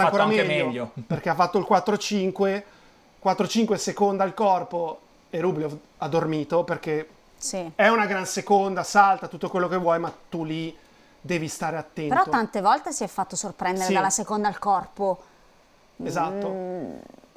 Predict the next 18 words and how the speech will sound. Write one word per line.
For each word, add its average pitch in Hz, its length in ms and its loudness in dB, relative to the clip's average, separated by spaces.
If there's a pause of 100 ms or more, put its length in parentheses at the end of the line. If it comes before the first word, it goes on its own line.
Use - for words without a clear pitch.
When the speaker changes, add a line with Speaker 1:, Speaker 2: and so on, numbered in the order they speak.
(440)
Speaker 1:
Vedi 113 240 -4
l'occhio 131 320 -2
della 123 200 -2
giocatrice. 117 640 -8 (320)
Speaker 2:
E, 156 800 -6 (1000)
e - 120 -12
quindi 190 600 -2
ne 160 120 -4
è 151 40 -4
venuto 165 300 -2
fuori 170 360 0
Speaker 3:
Mamma - 0 -
Speaker 2:
e 160 40 2
Speaker 3:
mia. 156 100 -4
Speaker 2:
poi 156 260 -4
si - 160 -10
capiva 147 440 -8
che 151 540 -14